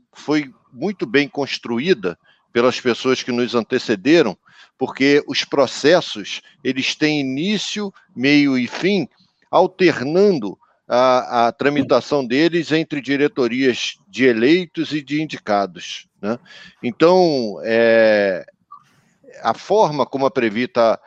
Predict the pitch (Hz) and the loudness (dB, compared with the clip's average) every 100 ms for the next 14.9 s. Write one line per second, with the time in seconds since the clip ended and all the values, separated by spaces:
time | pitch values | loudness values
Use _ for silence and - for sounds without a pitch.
0 | - _ _ 110 113 - 117 - 101 127 | -20 _ _ -2 -2 -6 -10 -6 0 2
1 | 170 113 85 - _ - _ 101 117 139 | 2 0 -6 -10 _ -20 _ 0 2 4
2 | 143 143 135 120 - - - 113 120 117 | 4 4 4 2 0 -12 -10 -6 -4 0
3 | 117 113 110 104 101 87 80 64 _ _ | 0 0 -2 -2 -4 -8 -12 -18 _ _
4 | _ 107 - 151 165 165 135 76 135 139 | _ -8 -2 0 4 2 2 -6 -2 0
5 | 147 104 123 113 113 - 113 117 107 110 | 2 2 0 -2 -6 -6 -2 -4 -2 0
6 | 147 151 92 87 _ _ _ - 123 147 | 2 2 -2 -14 _ _ _ -2 2 4
7 | 160 - 160 147 156 123 - 143 156 139 | 2 0 -8 -8 -12 -14 -6 -6 -4 -2
8 | 147 151 139 139 131 110 110 104 - 92 | -2 -4 -6 -4 -4 -2 -2 -4 -10 -8
9 | 101 - 120 117 - - _ _ - 117 | -6 0 2 2 -4 -20 _ _ 0 2
10 | 123 117 90 76 110 120 95 139 165 139 | 4 4 0 -6 -6 -6 0 2 4 4
11 | 107 110 - 107 92 87 - - 139 156 | 2 -4 -6 -8 -10 -14 -20 -6 -4 -4
12 | 151 117 95 73 107 107 104 104 98 90 | -6 -8 -10 -2 2 4 6 4 4 0
13 | 85 82 _ _ _ 101 101 113 143 - | -2 -8 _ _ _ -2 0 2 2 0
14 | - 127 123 - 110 - 120 151 165 | -4 -4 -2 0 -2 -2 -6 -4 -8